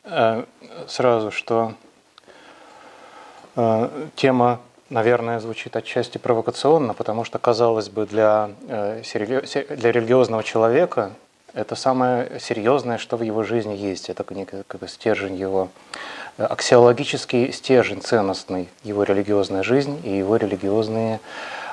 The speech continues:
э, значит, э, скажем, амбиции. Вот, поэтому как можно говорить о каких-то играх,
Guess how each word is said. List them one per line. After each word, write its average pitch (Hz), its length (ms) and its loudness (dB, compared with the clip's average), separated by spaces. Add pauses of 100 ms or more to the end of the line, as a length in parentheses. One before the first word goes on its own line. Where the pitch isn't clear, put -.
(120)
э, 98 400 6 (1800)
значит, - 420 -4
э, 107 300 6 (640)
скажем, 104 400 -2
амбиции. 107 540 2 (520)
Вот, 113 300 4
поэтому 110 440 4 (260)
как 131 220 4
можно 110 240 4
говорить 110 480 2
о - 20 -20
каких-то 107 360 -8
играх, 127 520 0